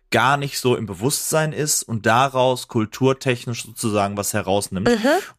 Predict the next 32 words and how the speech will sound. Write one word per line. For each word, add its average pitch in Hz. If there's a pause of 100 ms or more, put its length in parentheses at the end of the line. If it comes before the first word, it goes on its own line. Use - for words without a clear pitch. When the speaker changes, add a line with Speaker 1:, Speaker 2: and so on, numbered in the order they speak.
Speaker 1:
Und, 117
ähm, 110
normalerweise, 120
viele 123
gehen 110
ja 104
Richtung, 92
ähm, 85
nochmal 95
Richtung, 85
äh, 50
Ozeanien 143
oder 120
sowas. 123 (500)
Ich, -
äh, 113
bin 110 (180)
Richtung 110
Südamerika 120
gegangen 170
Speaker 2:
Mhm. 277 (540)
Speaker 1:
und 117
hab 127
mich 117
mit 113
den 104
Urvölkern 156
auch 131
gleichzeitig 131
beschäftigt. -
Das -
war 104